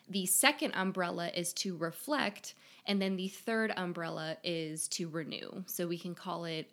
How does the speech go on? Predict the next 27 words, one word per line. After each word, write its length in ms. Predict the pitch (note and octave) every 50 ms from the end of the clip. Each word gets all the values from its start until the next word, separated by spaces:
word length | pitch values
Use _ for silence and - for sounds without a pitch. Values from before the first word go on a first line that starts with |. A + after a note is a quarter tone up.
| _
R 240 | - F#3 G#3 A#3+ B3
cubed 600 | B3 - - - C4 A#3+ G#3+ G3+ G3 F#3+ G3 -
if 200 | - F#3+ F#3+ -
you 100 | G#3 G3+
want. 420 | G3 E3+ D#3+ D3 C#3+ C#3 F#3+ - -
It's 220 | G3 F#3+ - -
the 100 | - -
three 340 | E3 - - A3 C4 C#4 C4
R's, 440 | G3 F3 D3+ C3+ - D3+ F#3 - - - - - - - - -
but 100 | G#3 G3+
I 100 | G3+ G3+
like 200 | G3+ G#3 A3+ A#3
to 80 | - B3
take 400 | - - A#3 G#3 G#3 G3+ G3+ G#3 B3 -
one 500 | F#3+ F3+ F#3 G3+ G3+ G#3+ A3+ A#3+ C4 C4 -
week 440 | G3 F#3+ G3+ G#3 A3+ B3+ B3 - - - - - _ _ - - _ _ - _
out 200 | F3+ F#3+ G3 G3+
of 100 | A3 G#3+
the 80 | A3 A3
month 320 | G#3 G3 F#3 F#3 F#3+ - -
in 120 | - F#3+ G3+
December. 680 | G#3 B3 - - G3 E3 D#3+ D3+ - - D3+ E3+ F#3+ G3+
So 280 | G3 - - F#3 E3+
I'll 160 | E3 - D#3+ F3
take 200 | - F3+ E3 -
three 300 | - - A3 C4 C#4+ C4
weeks, 420 | A#3 A3+ A3+ G#3 - - - -